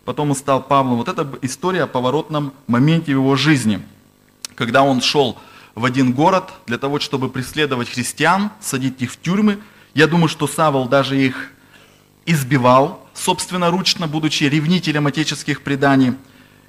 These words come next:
И вот встречается ему на пути Господь, Иисус Христос, сверхъестественным образом,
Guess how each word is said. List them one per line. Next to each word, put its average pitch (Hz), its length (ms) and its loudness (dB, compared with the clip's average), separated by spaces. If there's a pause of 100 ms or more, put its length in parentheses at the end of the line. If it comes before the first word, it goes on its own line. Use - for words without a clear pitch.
И 143 80 4
вот 190 140 4
встречается 170 600 0
ему 160 120 0
на 160 100 0
пути 156 260 -4
Господь, 175 640 0 (1040)
Иисус 156 300 -2
Христос, - 480 -2 (400)
сверхъестественным 147 800 -4
образом, 165 560 0